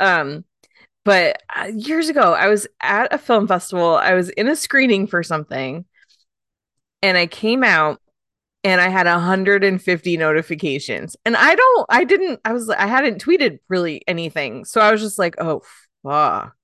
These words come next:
what is this?" <laughs> You know, like, that is terrifying to see, like, 'cause I'm not used to that kind of interaction. And what had happened was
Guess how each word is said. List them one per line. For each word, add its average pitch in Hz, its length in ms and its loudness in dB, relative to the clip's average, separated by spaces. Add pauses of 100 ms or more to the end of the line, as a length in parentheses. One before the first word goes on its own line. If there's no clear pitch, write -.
what 170 260 -6
is 143 280 -6
this?" 160 760 -2
<laughs> - 100 -6
You 269 160 2
know, 269 180 0
like, 233 340 2
that 233 160 4
is 233 180 -2
terrifying 262 640 0 (500)
to 302 140 -10
see, 277 400 -2 (280)
like, 214 260 -2 (180)
'cause 277 120 -4
I'm 240 160 0
not 240 200 0
used 302 240 -6
to 262 80 -4
that 208 200 0
kind 240 220 -4
of 240 100 -4
interaction. 214 920 -6
And 190 340 -4
what 202 200 -2
had 185 140 -6
happened 208 460 -4
was 156 280 -4